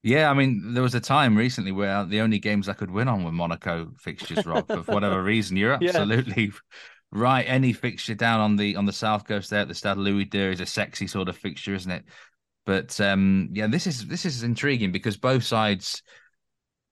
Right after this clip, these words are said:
Speaker 1: they, they, they still need the points. Monaco need to confirm themselves in fourth place. Um, and Lille have got to be furious with themselves, really, for, for losing against Reims last week. That looked like a good chance for them to, to get three points, and they didn't.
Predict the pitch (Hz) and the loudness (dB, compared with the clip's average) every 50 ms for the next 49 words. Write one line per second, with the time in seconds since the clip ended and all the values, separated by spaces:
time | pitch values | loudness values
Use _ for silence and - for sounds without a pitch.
0 | _ _ - - - - - - - 151 151 127 - _ - 160 131 - - 165 | _ _ -16 -8 -6 -4 -4 -2 0 0 -2 -2 -2 _ 0 0 0 2 2 4
1 | 151 139 135 131 117 107 - - 123 131 131 104 - - 123 123 127 123 110 - | 4 4 4 4 2 0 0 0 0 2 2 0 0 0 0 0 0 0 0 -2
2 | 120 110 110 113 110 110 - 95 95 - 101 - - 107 104 95 90 - - 95 | -2 0 0 -2 -2 -4 -6 -6 -6 -6 -6 -4 0 0 0 0 0 -2 -4 -6
3 | 95 92 92 87 - 98 95 92 - - 98 92 95 95 - - - - - - | -6 -6 -8 -8 -4 -4 -4 -4 -4 -4 -4 -2 -2 -4 -6 -10 -12 -12 -14 -12
4 | - - 90 92 92 90 90 90 90 90 90 87 - - 92 92 87 92 101 117 | -8 -6 -2 -2 0 0 0 0 0 0 0 -2 -2 -2 -2 0 0 2 2 4
5 | 123 120 107 98 90 82 - _ _ _ _ _ - 98 92 95 113 107 98 87 | 4 4 4 2 0 -2 -6 _ _ _ _ _ -14 -12 -8 -4 -4 -2 -2 -2
6 | 87 - - - 110 110 110 101 92 87 - - 98 87 90 87 85 - - 92 | -4 -4 -2 0 2 4 4 4 2 0 0 -2 -4 -4 -4 -4 -6 -4 -2 -2
7 | 87 85 82 82 85 - 87 95 92 90 85 85 82 - - 90 87 - - 87 | -2 -2 -4 -6 -10 -10 -6 -4 -4 -4 -4 -6 -8 -8 -8 -8 -8 -8 -8 -6
8 | 87 90 95 104 95 - 92 85 85 85 82 92 87 78 - - 80 92 92 92 | -2 0 2 2 2 0 -2 -4 -4 -4 -4 -4 -4 -6 -6 -8 -6 -4 -2 -2
9 | 87 87 85 90 87 87 87 - - 87 85 - 95 95 - 92 90 - 87 87 | -2 -4 -6 -6 -8 -8 -8 -8 -8 -8 -8 -6 -8 -6 -6 -6 -8 -6 -6 -8
10 | 87 - 82 - - 87 80 - - 87 87 76 - - 85 85 85 82 - - | -8 -8 -10 -8 -8 -8 -8 -6 -4 -4 -4 -4 -6 -8 -8 -8 -8 -8 -8 -8
11 | 90 82 - - 82 85 85 - - - 87 85 - - 87 87 82 76 - 85 | -10 -10 -10 -10 -10 -10 -10 -10 -10 -10 -10 -10 -8 -8 -6 -6 -6 -6 -8 -8
12 | 82 82 80 - 92 85 87 85 - | -8 -8 -8 -6 -6 -4 -4 -6 -6